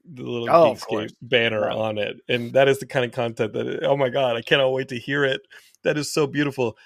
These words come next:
Speaker 1: Uh, Geekscape is, it sounds like twenty twenty-four is already gonna start rocking for us. We can't wait to see you in it. Uh, thank you so much. Share this with your friends, subscribe, and keep spreading the positivity in the geekdom of it all. Uh, we'll be here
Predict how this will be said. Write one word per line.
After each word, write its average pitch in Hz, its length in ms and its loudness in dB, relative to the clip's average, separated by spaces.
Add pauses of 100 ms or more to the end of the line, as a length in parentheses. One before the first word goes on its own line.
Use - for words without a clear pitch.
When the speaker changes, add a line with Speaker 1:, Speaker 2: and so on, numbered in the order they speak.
(260)
Speaker 1:
Uh, 147 240 6
Geekscape 147 400 -2
is, 131 120 0
it 143 120 -8
sounds 147 200 4
like 139 120 -6
twenty 131 180 -6
twenty-four 123 680 -2
is 113 480 -4
already 117 320 0
gonna 107 120 -6
start 110 260 -2
rocking 113 460 -4
for 107 180 -8
us. 104 220 -8
We 120 120 -10
can't 123 260 -12
wait - 140 -12
to 113 60 -18
see - 240 -10
you 107 240 -8
in 113 160 -10
it. 120 160 -10 (500)
Uh, 113 120 -10
thank 151 200 -14
you 151 40 -12
so 127 140 -12
much. 92 240 -10
Share 131 220 -8
this 143 160 -10
with 120 80 -12
your 107 100 -12
friends, 101 260 -10
subscribe, 101 520 -8
and 98 260 -16
keep 123 140 -8
spreading 110 200 -4
the 98 60 -12
positivity 98 800 -6
in 107 200 -2
the 113 160 -2 (300)
geekdom 95 580 -2 (380)
of 110 180 4
it 104 140 4
all. 98 380 2
Uh, 92 340 0
we'll 110 160 -2
be 120 200 -2
here 95 360 -4